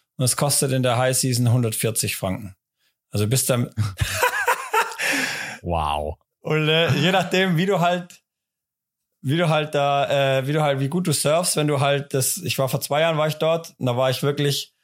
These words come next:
Speaker 1: also unfitter war ich nie in meinem Leben, da kam ich gerade aus der Masterarbeit raus, hatte, das war grad so Hochzeiten, äh, auch meines, äh, Rückenschmerzes und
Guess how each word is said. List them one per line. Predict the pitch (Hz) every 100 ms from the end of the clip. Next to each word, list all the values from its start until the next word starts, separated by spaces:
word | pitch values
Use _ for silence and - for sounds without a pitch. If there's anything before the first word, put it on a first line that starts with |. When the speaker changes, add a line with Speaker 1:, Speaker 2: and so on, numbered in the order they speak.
| _ _ _ _
Speaker 1:
also | 127 127
unfitter | 147 180 180 - 170 147
war | 135
ich | 135
nie | 131 165
in | 165
meinem | 135 123
Leben, | 120 143 151
da | 131
kam | 135 131
ich | 120
gerade | 143 139
aus | -
der | 123
Masterarbeit | 143 156 135 127 123 113
raus, | 110 131 165 - - _ - _ -
hatte, | 135 139 135
das | 127
war | 135
grad | 123 131 147 -
so | 135 131 120
Hochzeiten, | 160 160 - 151 147 143 147 139 135
äh, | 131 131 123
auch | 131 127
meines, | 127 123 123 123 -
äh, | 127
Rückenschmerzes | 117 165 139 - 117 117 - 139 -
und | 117 117 113